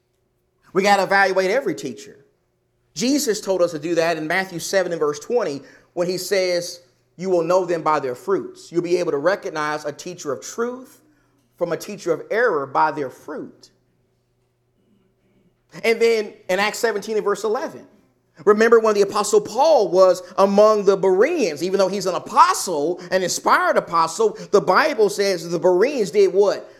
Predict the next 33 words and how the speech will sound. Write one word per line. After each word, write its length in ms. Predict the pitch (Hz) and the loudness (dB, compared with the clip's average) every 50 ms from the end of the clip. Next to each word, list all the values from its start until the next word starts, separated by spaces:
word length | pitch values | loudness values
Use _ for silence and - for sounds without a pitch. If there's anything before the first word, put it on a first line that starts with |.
| _ _ | _ _
They 180 | - 175 180 175 | 2 2 2 2
searched 520 | 175 - - 247 254 254 247 247 247 - | -2 -2 0 2 4 2 2 0 0 0
the 80 | 214 202 | -2 -2
scriptures 520 | 214 - 233 233 226 226 - 196 175 156 | 0 2 2 2 4 2 0 -4 -4 -4
daily 640 | 135 127 185 208 220 220 214 202 202 196 190 180 185 - _ _ _ | -2 0 2 2 4 2 2 2 0 -2 -4 -6 -14 -20 _ _ _
for 100 | - 185 | -2 2
what 220 | 180 190 185 165 170 | 4 4 2 2 0
reason? 400 | 180 175 156 143 127 - - - _ _ _ _ - | -2 -4 -4 -6 -8 -12 -16 -20 _ _ _ _ -12
To 100 | 151 147 | -10 -10
see 680 | 143 147 - - 214 226 220 214 214 208 208 196 208 - _ _ _ _ _ _ _ _ _ - | -10 -10 -10 -8 -6 -6 -6 -6 -6 -6 -8 -10 -14 -16 _ _ _ _ _ _ _ _ _ -4
whether 240 | 147 165 170 175 170 | -2 -2 0 0 0
those 260 | 165 160 165 165 - | -2 -2 -4 -4 -4
things 280 | - 165 160 156 156 | -6 -6 -6 -6 -8
were 100 | - 151 | -8 -10
so, 240 | 147 - - 147 139 | -8 -4 -4 -4 -4
to 60 | 135 | -4
see 160 | 131 - 175 170 | -6 -6 -6 -6
if 80 | 165 | -6
he 80 | 165 160 | -6 -8
was 100 | 135 127 | -10 -10
teaching 260 | - 170 165 165 131 | -12 -12 -12 -12 -14
the 60 | 117 | -14
truth. 500 | 104 - - - 156 123 - - _ _ _ _ _ _ _ _ _ _ _ _ _ _ _ _ _ _ _ _ _ _ _ _ _ _ _ _ _ _ _ _ _ _ _ _ _ _ _ _ _ _ _ _ _ _ _ _ _ _ _ _ _ _ _ - | -14 -14 -14 -12 -12 -12 -14 -18 _ _ _ _ _ _ _ _ _ _ _ _ _ _ _ _ _ _ _ _ _ _ _ _ _ _ _ _ _ _ _ _ _ _ _ _ _ _ _ _ _ _ _ _ _ _ _ _ _ _ _ _ _ _ _ -8
Listen 240 | - 190 190 190 180 | -8 -6 -6 -6 -4
carefully, 400 | - 202 196 180 185 156 147 135 | 0 0 0 0 0 -4 -4 -4
my 160 | 135 123 127 | -4 -4 -6
friends. 420 | 127 - 143 131 120 113 110 - | -6 -8 -8 -8 -8 -10 -10 -6
I 100 | 123 156 | -4 -2
don't 160 | 196 214 208 | -2 -4 -6
care 300 | - - 196 170 156 143 | -8 -4 -2 -2 -2 -2
who 240 | 135 147 175 180 196 | -4 -6 -6 -6 -6
it 60 | 196 | -4
is. 500 | 180 190 180 147 113 104 - - - - | -4 -4 -4 -6 -6 -8 -10 -14 -16 -18